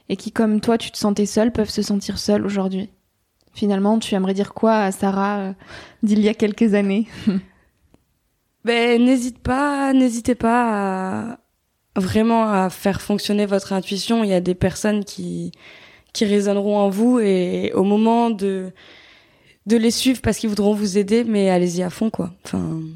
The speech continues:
Speaker 2: c'est tout ce que j'ai à dire, c'est n'ayez vraiment pas peur, ben, d'être, euh, d'être, de se sentir seul, de,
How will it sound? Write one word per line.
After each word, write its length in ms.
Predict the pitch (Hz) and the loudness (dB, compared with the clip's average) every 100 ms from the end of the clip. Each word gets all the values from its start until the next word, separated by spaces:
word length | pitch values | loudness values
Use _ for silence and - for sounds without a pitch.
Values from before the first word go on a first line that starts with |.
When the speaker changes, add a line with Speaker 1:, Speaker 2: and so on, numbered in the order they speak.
| 156 _ _ | -18 _ _
Speaker 2:
c'est 180 | - 170 | -18 -10
tout 80 | 196 | -10
ce 80 | - | -2
que 100 | 202 | 0
j'ai 120 | 190 | 0
à 100 | 185 | 0
dire, 240 | 208 233 | 0 -2
c'est 400 | - 185 175 180 | -8 -6 -4 -2
n'ayez 260 | 185 190 190 | 2 4 2
vraiment 360 | 180 190 196 | 2 0 0
pas 120 | 208 185 | 0 0
peur, 320 | 196 262 - - - - - | 0 -2 -4 -20 -20 -20 -16
ben, 360 | 180 185 175 175 | -2 2 2 2
d'être, 300 | 175 175 - 190 | 2 -2 0 0
euh, 380 | 175 170 170 170 | 0 0 -2 2
d'être, 260 | 170 170 - - - | 0 0 -10 -10 -4
de 80 | 180 | -2
se 100 | - | 0
sentir 340 | 190 175 165 | 0 0 -2
seul, 380 | - 175 214 247 | -2 0 2 0
de, 240 | 190 180 | 0 -2